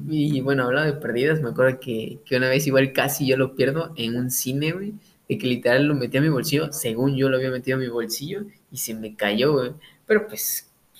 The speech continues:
uno, uno anda siempre tocándose los bolsillos de que,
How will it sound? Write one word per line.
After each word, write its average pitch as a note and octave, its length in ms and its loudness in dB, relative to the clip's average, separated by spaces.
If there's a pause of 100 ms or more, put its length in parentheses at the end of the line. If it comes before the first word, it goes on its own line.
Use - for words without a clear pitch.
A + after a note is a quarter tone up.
(180)
uno, B2 580 -4 (480)
uno C3 220 2
anda C3+ 220 4
siempre C3+ 400 4
tocándose B2 480 0
los B2 120 0
bolsillos A#2 380 0
de A2+ 140 -4
que, G2+ 300 -10